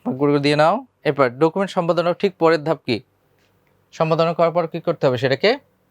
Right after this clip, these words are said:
ডকুমেন্ট সংরক্ষণ করতে হবে। ডকুমেন্ট সম্পাদনার পর সাজাতে, সাজাতে হয় যাতে সুন্দর করে দেখায়, তাই না? ডকুমেন্ট সম্পাদনার পর সাজাতে হয়, কাজটাকে কি বলে? ডকুমেন্ট ফরম্যাটিং।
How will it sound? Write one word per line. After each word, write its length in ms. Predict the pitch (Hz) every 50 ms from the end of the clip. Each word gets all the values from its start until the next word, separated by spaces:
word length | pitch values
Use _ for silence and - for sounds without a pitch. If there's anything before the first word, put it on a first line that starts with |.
| _ _ - 135
ডকুমেন্ট 380 | 147 131 156 151 170 214 262 - - _ _ _ _ _ -
সংরক্ষণ 500 | - - 147 143 143 151 - - 147 127
করতে 280 | - 117 - - -
হবে। 240 | 107 101 101 98 98 - _ _ _ _ - _ -
ডকুমেন্ট 320 | 156 160 170 190 196 175
সম্পাদনার 320 | - 175 165 160 175 170 165
পর 80 | 170
সাজাতে, 600 | 151 - - 160 143 151 160 151 175 175 180 151
সাজাতে 360 | - - 170 156 156 165 156 160
হয় 140 | 143 127
যাতে 400 | 123 127 131 131 - 170 190 233 240 _ _ _ _ _ _ _ _ _ _ _ _ _ _ _ _ _ _ _ _ _ _ _ _ _ _ _ _ _ _ _ _ _ _ _ _ _ _ _ _ _
সুন্দর 320 | - - 160 151 156 165 156
করে 160 | 160 165 147
দেখায়, 300 | 131 139 135 - 127 113
তাই 120 | - 135
না? 60 | 139 160
ডকুমেন্ট 340 | 147 156 - 170 180 165
সম্পাদনার 480 | - 170 151 151 156 147 151 151 151 147
পর 180 | - - 170 185
সাজাতে 360 | - - 165 147 151 135 147
হয়, 100 | 127 123
কাজটাকে 420 | - 139 135 - - 139 139 147
কি 140 | 139 - 175
বলে? 280 | 151 143 127 110 101 95 _ _ _ _ _ _ _ _ _ _ _ _ _ _ _ _ _ _ _ _ _ _ _ _ _ - - - - _ _ _ _ _ -
ডকুমেন্ট 300 | 143 131 143 160 185 180
ফরম্যাটিং। 600 | - - 143 139 139 147 143 139 143 139 117 104